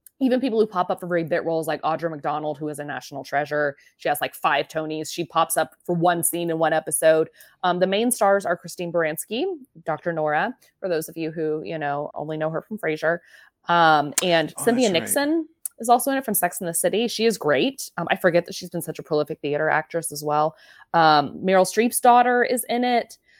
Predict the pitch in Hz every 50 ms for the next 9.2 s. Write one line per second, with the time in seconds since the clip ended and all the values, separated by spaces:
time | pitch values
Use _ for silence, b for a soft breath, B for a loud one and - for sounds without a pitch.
0 | _ _ _ - 185 180 175 165 170 - - 220 214 233 226 208 - - 220 208
1 | 220 233 226 214 208 202 196 202 202 220 240 247 233 214 202 - 196 196 196 185
2 | 196 190 - 147 139 143 139 - - 233 240 240 247 254 254 254 254 254 247 -
3 | _ 208 196 196 190 - - 180 190 - 190 185 165 156 156 - - 220 214 208
4 | 220 214 220 226 226 214 - - 233 220 - - 226 233 233 233 233 220 - -
5 | 226 320 349 403 440 440 427 - - - 320 320 269 233 208 175 156 151 147 135
6 | 139 147 160 180 196 202 202 190 170 151 139 135 135 135 131 131 131 135 139 139
7 | 139 139 139 139 139 123 110 - 139 - - 196 - - - - - 285 - -
8 | - - 370 349 - - 320 294 302 320 330 311 311 320 339 330 320 294 233 -
9 | - - - -